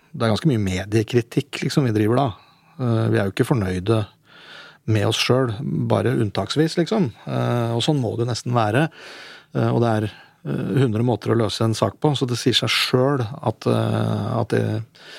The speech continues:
at det er mulig å drive mediekritikk, men å, å, men å titulere meg selv som det, det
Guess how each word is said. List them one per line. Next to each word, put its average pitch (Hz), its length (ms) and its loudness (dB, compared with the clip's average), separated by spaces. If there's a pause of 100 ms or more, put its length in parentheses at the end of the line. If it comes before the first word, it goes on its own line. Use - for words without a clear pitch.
(340)
at 120 80 -4
det 123 80 2
er 127 80 4
mulig 110 160 2
å 113 40 -2
drive 117 200 2
mediekritikk, 110 480 2
men 131 160 0
å, 131 240 0
å, 147 240 -2 (1300)
men 135 300 0
å 175 500 -12
titulere 120 460 0
meg 123 180 -2
selv 113 240 0
som 127 120 -4
det, 131 120 0
det 131 140 -2